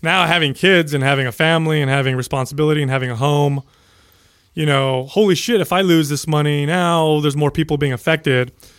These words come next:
So I had to learn to maneuver, you know, that or, or handle that particular obstacle of taking risks or being more calculated and how that would change my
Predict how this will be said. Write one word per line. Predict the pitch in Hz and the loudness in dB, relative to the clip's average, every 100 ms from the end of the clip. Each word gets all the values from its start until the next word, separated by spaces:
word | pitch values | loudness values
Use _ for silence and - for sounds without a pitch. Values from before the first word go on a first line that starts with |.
| _ _ | _ _
So | - - 147 139 135 135 - | -6 -2 0 0 0 -4 -6
I | 147 | -2
had | 143 139 139 131 | 0 0 -2 -2
to | 156 139 131 | -2 0 -2
learn | 135 139 135 | -2 0 0
to | |
maneuver, | 135 135 143 139 131 127 123 _ _ _ _ _ _ - | 0 0 0 2 2 2 -2 _ _ _ _ _ _ -6
you | 147 | -2
know, | 135 | 0
that | 143 147 156 | 0 0 -2
or, | - 151 135 180 | -2 -2 -2 -4
or | 143 | -4
handle | 117 165 151 | 0 0 0
that | 139 147 170 | 2 0 0
particular | 143 151 143 135 | -2 -2 0 2
obstacle | 127 - - 131 | 0 -2 -4 -6
of | - | -6
taking | - 151 147 135 | -2 -2 0 -2
risks | 123 143 - - - | 2 2 0 -8 -6
or | 143 127 | -4 -2
being | 135 139 | 0 0
more | 131 | -2
calculated | - 139 131 139 127 120 | -2 -2 -2 -4 -6 -8
and | 117 | -4
how | 143 | -2
that | 143 139 | 0 -2
would | 127 123 | -4 -8
change | - 151 147 139 | -2 0 2 0
my | 131 123 123 | -2 0 -2